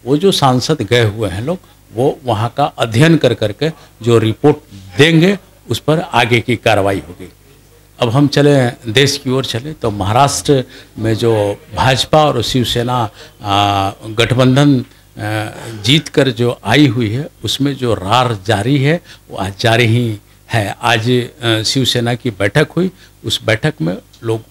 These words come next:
उम्मीद ये कर रहे थे कि आदित्य ठाकरे को, अ, शिवसेना विधानसभा विधायक दल का नेता चुना जाएगा, लेकिन आज ऐसा नहीं हुआ। आदित्य ठाकरे ने, अ,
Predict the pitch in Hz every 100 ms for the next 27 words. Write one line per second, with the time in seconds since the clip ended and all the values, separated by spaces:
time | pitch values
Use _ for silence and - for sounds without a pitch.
0 | - 110 131 110 113 127 139 135 135 147
1 | - 170 180 - _ - - 113 113 120
2 | 120 - 110 120 120 160 180 233 151 98
3 | 101 - 113 - 120 123 110 101 120 -
4 | 117 120 120 - _ 123 123 135 123 120
5 | - 120 110 120 143 - 135 127 131 131
6 | 156 160 - - 110 117 131 - 117 -
7 | 113 110 131 107 98 127 123 160 - -
8 | _ - 120 156 - 160 - 120 131 160
9 | 165 180 185 - _ 127 117 110 113